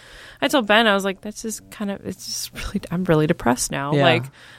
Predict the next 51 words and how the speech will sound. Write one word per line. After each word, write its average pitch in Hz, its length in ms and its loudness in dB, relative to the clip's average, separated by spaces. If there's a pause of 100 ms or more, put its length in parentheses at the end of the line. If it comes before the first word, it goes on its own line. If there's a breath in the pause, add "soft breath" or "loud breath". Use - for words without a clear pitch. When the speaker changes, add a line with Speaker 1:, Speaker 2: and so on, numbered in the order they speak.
(100 soft breath)
Speaker 1:
not 160 80 0
only 226 200 4
did 233 100 2
I - 20 6
have 202 100 2
to 214 80 -2
sit 202 200 -4
next 214 180 -2
to - 60 2
this 165 200 2
terrible 226 500 0
woman, 196 360 4
but 180 160 2
now 208 380 6
every, 214 320 4
<laughs> - 560 -4
like, 214 180 2
theoretically 240 680 4
everybody's 220 520 4
dead 214 260 4
except 196 300 0
for 196 60 -2
these 202 180 0
poor 233 260 2
children 208 460 0
who 196 100 0
are 190 100 0
just 185 200 -2
running 190 380 2
amok. 214 440 0 (220)
Speaker 2:
Nope. 185 140 2
Speaker 1:
And, 190 100 -2
like, 160 400 0
Speaker 2:
Alternate 180 420 2
timeline. 123 340 2
Speaker 1:
and 208 80 2
I'm 226 60 4
also 233 220 4
like, 190 240 2
"You're 196 80 0
going 247 180 4
to 226 60 -2
Canada, 226 400 0
and 165 240 4
it 101 80 -4
looks 202 360 -2
like 370 160 0
it's 320 140 -2
turning 294 300 0
into 226 200 4
winter, 175 640 2